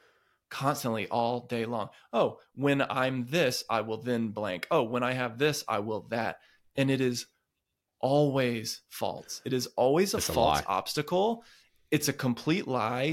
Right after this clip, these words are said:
Speaker 1: to yourself. And basically, inevitably, anyone who actually believes that, the goalpost just keeps getting pushed out further and further.
Speaker 2: Yeah.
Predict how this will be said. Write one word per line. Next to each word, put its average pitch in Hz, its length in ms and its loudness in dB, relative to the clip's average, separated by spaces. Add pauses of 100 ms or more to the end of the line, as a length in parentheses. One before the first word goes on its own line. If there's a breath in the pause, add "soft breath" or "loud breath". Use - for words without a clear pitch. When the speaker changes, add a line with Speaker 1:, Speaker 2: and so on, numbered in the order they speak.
Speaker 1:
to 143 120 -2
yourself. 127 720 -2 (320 soft breath)
And 131 260 0 (800)
basically, 196 380 0
inevitably, 131 720 -2
anyone 156 500 2
who 123 200 -2
actually 110 340 -2
believes 139 600 -4
that, 180 460 -2 (480)
the 131 400 2
goalpost 127 460 2
just 110 180 -6
keeps - 180 -6
getting - 180 -4
pushed - 260 -2
out 82 160 -2
further 82 200 -2
and 82 100 -8
further. 82 380 -6
Speaker 2:
Yeah. 85 220 0